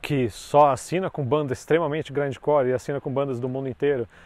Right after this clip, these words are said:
A gente vê selos no Nordeste que só assinam com bandas do Nordeste pra divulgar. E a gente vê bandas, sei lá, tem um selo de um amigo meu, que é a Karasu Killer,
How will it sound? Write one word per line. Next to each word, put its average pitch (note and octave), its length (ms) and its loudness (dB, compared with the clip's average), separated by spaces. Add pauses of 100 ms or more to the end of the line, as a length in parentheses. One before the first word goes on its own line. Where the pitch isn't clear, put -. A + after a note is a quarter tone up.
(180)
A B2+ 80 0
gente B2+ 180 -2
vê D3 100 2
selos D3+ 320 0
no D3+ 120 -4
Nordeste D3 560 2
que C3+ 100 -10
só C#3 320 2
assinam D#3+ 380 -4
com D3 180 -4
bandas C3 560 -4
do C3 100 0
Nordeste C3+ 600 2
pra B2+ 180 -6
divulgar. B2 580 -2 (360)
E A#2 40 -6
a A#2+ 40 -2
gente B2+ 260 -6
vê C#3 240 4
bandas, C3 460 0
sei - 280 -6
lá, B2 200 4 (180)
tem E3+ 100 4
um F#3 80 0
selo F3+ 300 4
de D3 80 -2
um D#3 80 0
amigo C#3+ 300 -2
meu, E3 280 0 (920)
que - 100 0
é C#3+ 40 8
a C3+ 200 6
Karasu C3+ 400 0
Killer, F#3 360 0